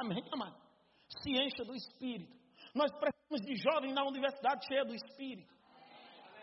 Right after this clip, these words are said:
Você entende, amado? Eu sei que por muito tempo a igreja, a igreja, ela criou uma, uma, uma sistemática de pregação para o jovem, que ele precisava deixar tudo.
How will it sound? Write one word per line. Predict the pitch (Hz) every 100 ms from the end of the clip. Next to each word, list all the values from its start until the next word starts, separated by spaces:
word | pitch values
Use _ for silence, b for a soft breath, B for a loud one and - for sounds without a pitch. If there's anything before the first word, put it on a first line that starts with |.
| - - -
Você | 262 330
entende, | 302 294 285 302
amado? | 311 247 170 - - B B B
Eu | 285
sei | 349 339
que |
por | - 294
muito | 330 302
tempo | 320 311
a | 285
igreja, | 214 240 311 339 262 277 302 - B B -
a | 285
igreja, | 269 233 311 262
ela | 311
criou | 311 311 285 294 294
uma, | 294 302
uma, | 285 302 285
uma | 262
sistemática | - 294 - 277 269 320 -
de | 262
pregação | - 269 269 262 - 254
para | 269 277
o | 247
jovem, | 196 262 254 277 - - - B B B -
que |
ele | 302
precisava | 294 311 302 302 277
deixar | 277 - 311 320 -
tudo. | 294 302 302 -